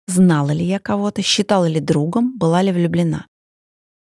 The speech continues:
Иногда, одолеваемая летней изоляцией, я просматривала фамилии людей в школьном фотоальбоме, чтобы выяснить, как зовут их родителей,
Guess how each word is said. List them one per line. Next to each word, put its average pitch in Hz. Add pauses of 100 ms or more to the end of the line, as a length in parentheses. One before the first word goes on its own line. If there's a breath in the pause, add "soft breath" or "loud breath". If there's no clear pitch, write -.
(100)
Иногда, 180
одолеваемая 180
летней 165
изоляцией, 170
я 190
просматривала 175
фамилии 175
людей 160
в -
школьном 175
фотоальбоме, 165
чтобы 180
выяснить, 175
как 175
зовут 156
их -
родителей, 175